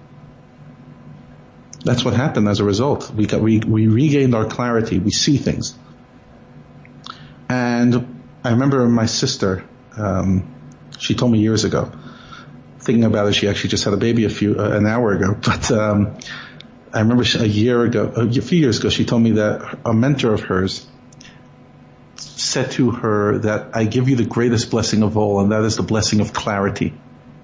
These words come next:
And I remember even when I heard it, it had a resonance. But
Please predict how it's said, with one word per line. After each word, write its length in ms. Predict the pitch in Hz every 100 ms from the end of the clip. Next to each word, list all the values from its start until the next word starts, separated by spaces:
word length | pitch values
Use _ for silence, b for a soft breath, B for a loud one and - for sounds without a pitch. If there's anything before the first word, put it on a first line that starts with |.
| - - - - - - - B B
And 100 | -
I 20 | 131
remember 480 | 151 196 175 143 -
even 220 | 143 143
when 120 | 127
I 120 | 113
heard 420 | 107 - 160 147 113
it, 160 | 104
it 100 | 104
had 160 | 101 113
a 40 |
resonance. 840 | 104 104 113 113 117 160 - - - - B B B B - -
But 500 | 120 120 - -